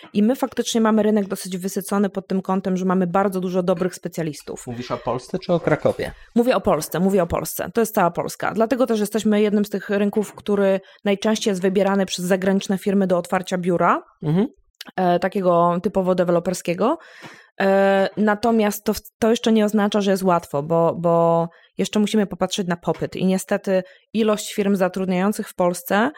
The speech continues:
Speaker 1: e, jest ogromna i cały czas się zwiększa. Mimo te-, że ten rynek jest bardzo wydrenowany,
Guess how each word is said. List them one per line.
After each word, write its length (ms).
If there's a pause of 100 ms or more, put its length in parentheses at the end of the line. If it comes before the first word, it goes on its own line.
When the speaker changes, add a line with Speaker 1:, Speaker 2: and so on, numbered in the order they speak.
(440)
Speaker 1:
e, 420 (100)
jest 260
ogromna 560
i 120
cały 240
czas 180
się 140
zwiększa. 420
Mimo 240
te-, 160
że 120
ten 160
rynek 280
jest 120
bardzo 280
wydrenowany, 840